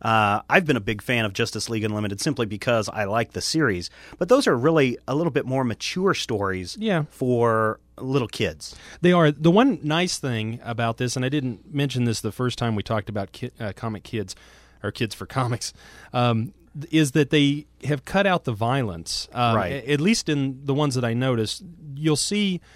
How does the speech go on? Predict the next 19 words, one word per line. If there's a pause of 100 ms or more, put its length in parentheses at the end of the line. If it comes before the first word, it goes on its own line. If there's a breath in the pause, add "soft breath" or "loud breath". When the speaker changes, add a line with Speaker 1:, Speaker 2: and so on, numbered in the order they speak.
(160 soft breath)
Speaker 2:
the
result
of, (200)
say,
Wonder
Woman
hitting
someone.
You'll
see
them
laying (100)
someplace,
maybe
the
pavement's
cracked
up.
Speaker 1:
Right.